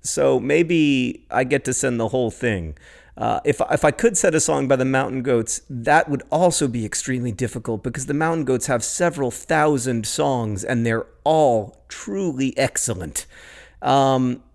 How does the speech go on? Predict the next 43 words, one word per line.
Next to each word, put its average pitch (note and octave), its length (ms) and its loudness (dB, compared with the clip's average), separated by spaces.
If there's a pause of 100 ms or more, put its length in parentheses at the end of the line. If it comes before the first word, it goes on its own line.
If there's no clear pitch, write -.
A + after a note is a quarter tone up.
(120)
but D3+ 240 4
I C#3 60 4
guess F3+ 420 2
in D#3 100 0
the C#3+ 140 2
end, C3+ 280 2
I B2 100 0
would A2 280 -4
probably E3+ 1500 0
go C#3 640 2
with B2+ 480 0 (100)
Up B2+ 280 0
the A2+ 180 -2
Wolves. F#2 840 -4 (360)
No B2+ 200 2
bad C3+ 240 2
Mountain B2 280 0
Goat F2+ 180 -4
songs. F2 400 -6
It's - 140 -12
one B2 120 0
of A#2 60 -4
the, G#2+ 220 -4
one B2+ 160 0
of A#2+ 80 0
the A#2 60 -2
great A2+ 260 0
gifts - 220 -2
of G#2+ 60 -6
that G2+ 200 -2
band. G#2 260 0 (340)
They've D3+ 180 4
even G#3+ 200 2
got F3+ 160 2
a C#3 60 2
great C#3 320 2
song C3 460 -2
about A#2+ 340 2
a, A#2 220 0
a G#2+ 40 0
brand A#2+ 420 0
of - 180 -6
peanuts. - 720 -4